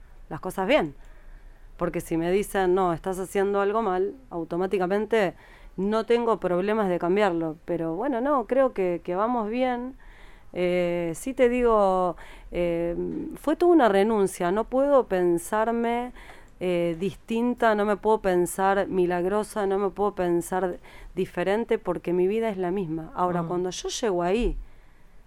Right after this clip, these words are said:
Speaker 1: que hay un montón de cosas que hago que son distintas, sí,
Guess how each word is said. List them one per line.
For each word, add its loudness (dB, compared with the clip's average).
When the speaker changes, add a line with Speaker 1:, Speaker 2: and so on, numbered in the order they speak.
Speaker 1:
que 0
hay 2
un 2
montón 2
de 2
cosas -4
que 0
hago 0
que -4
son -2
distintas, -2
sí, -4